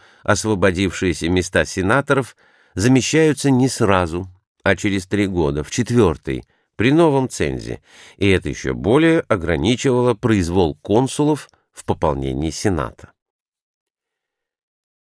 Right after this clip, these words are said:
Совершившаяся в Риме революция была,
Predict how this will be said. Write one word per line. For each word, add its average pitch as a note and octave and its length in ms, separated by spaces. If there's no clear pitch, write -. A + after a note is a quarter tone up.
Совершившаяся D3+ 920
в A#2 80
Риме B2+ 320
революция C3+ 800
была, B2+ 440